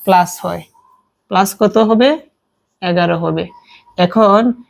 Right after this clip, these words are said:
এই দুইটা যোগ করব, এগারো আর পাঁচে যোগ করলে কত আসে? সিক্স, এক, না, এক আর পাঁচে যোগ করলে ছয়, এক আর পা-, এক আর পাঁচে যোগ করলে ছয়, এক আর চারে যোগ করলে কত হয়? পাঁচ হয়। কত হয়? পাঁচ হয়। কত আসছে?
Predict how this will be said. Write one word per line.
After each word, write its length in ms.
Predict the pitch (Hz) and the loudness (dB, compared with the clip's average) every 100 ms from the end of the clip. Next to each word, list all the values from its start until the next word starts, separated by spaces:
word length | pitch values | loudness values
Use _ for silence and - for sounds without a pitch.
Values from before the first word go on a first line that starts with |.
| _ - | _ -2
এই 140 | 226 | 2
দুইটা 220 | 208 202 | 2 2
যোগ 260 | 180 196 196 | 2 0 0
করব, 200 | 190 160 180 | -2 -2 -2
এগারো 400 | 175 190 202 208 | 0 2 2 2
আর 100 | 196 | 0
পাঁচে 300 | 185 175 180 | -4 -4 -4
যোগ 140 | 190 | -4
করলে 160 | 196 185 | -2 -2
কত 140 | 185 190 | -2 -4
আসে? 240 | 190 202 | -4 -6
সিক্স, 560 | 196 185 190 214 - - _ | -2 4 4 2 -4 -20 _
এক, 220 | 180 180 _ _ - | -2 -2 _ _ -4
না, 120 | 175 - | -4 2
এক 220 | 180 180 | 0 2
আর 120 | 202 | 0
পাঁচে 260 | 202 196 196 | 0 -2 0
যোগ 120 | 196 | 0
করলে 240 | 196 180 | 0 0
ছয়, 280 | 175 202 202 | 0 2 2
এক 220 | 196 170 180 | 0 -2 0
আর 140 | 190 | -2
পা-, 320 | 190 185 - _ _ _ _ _ _ | 0 -4 -4 _ _ _ _ _ _
এক 180 | 180 180 | 0 2
আর 100 | 208 | 0
পাঁচে 280 | 214 208 208 | 0 0 2
যোগ 160 | 208 | 2
করলে 200 | 208 196 | 2 2
ছয়, 160 | 190 208 | 2 2
এক 160 | 180 202 | 2 0
আর 60 | |
চারে 200 | 202 214 | 2 2
যোগ 100 | 208 | 2
করলে 160 | 208 202 | 0 0
কত 180 | 190 185 | 0 0
হয়? 240 | 185 180 - _ _ _ - | -2 -2 -8 _ _ _ -2
পাঁচ 260 | 175 160 | -2 -2
হয়। 80 | 180 | -4
কত 160 | 190 202 | 0 2
হয়? 220 | 226 302 - _ - - | 2 0 -10 _ -20 -10
পাঁচ 200 | - 170 - | -2 -2 -2
হয়। 200 | - 165 - _ | -8 -8 -10 _
কত 160 | 196 214 | 0 2
আসছে? 360 | 214 - 190 | 0 -2 -4